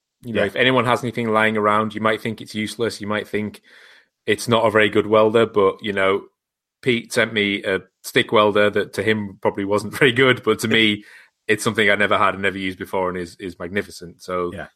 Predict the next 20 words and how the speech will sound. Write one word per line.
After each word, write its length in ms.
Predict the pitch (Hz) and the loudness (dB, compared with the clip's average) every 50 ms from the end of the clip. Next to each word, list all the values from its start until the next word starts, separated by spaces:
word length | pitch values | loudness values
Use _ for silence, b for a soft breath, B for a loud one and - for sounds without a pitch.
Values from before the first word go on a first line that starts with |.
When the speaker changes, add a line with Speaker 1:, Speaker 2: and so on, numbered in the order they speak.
| _ _ - | _ _ -2
Speaker 1:
that 180 | 104 95 - | -2 -2 -2
translates 480 | - 107 98 95 95 98 95 92 - - | -2 -4 -4 -2 0 0 0 0 -2 -4
to 80 | 104 104 | -4 -2
everything. 400 | 95 92 98 90 - 90 85 82 | -2 -2 -2 -4 -4 -6 -8 -8
So 140 | - 92 87 | -10 -10 -10
if 100 | - - | -6 -6
you've 160 | 104 101 - | -6 -4 -2
got 240 | - - - - - | -2 -4 -4 -4 -2
stuff 240 | - 117 107 - | -2 0 0 2
lying 160 | 110 107 104 101 | 2 0 2 2
around, 340 | 101 101 104 107 110 110 - | 2 2 2 2 2 0 -4
if 60 | b b b b b _ 110 | b b b b b _ -2
you've 140 | 104 101 | 0 0
got 100 | 120 104 | 0 0
stuff 200 | - - 110 - | 0 -2 -2 -2
taking 280 | - - 107 95 104 101 | 0 0 0 0 -2 -4
up 80 | 101 - | -6 -8
space, 480 | - - 98 95 98 95 - - - _ _ _ _ _ _ _ _ _ _ _ _ _ _ _ _ | -4 -2 0 0 0 0 -4 -10 -16 _ _ _ _ _ _ _ _ _ _ _ _ _ _ _ _
just 220 | - - 117 - 123 | -2 -2 0 2 2
ask. 340 | 110 104 104 - - - | 2 0 0 -6 -12 -16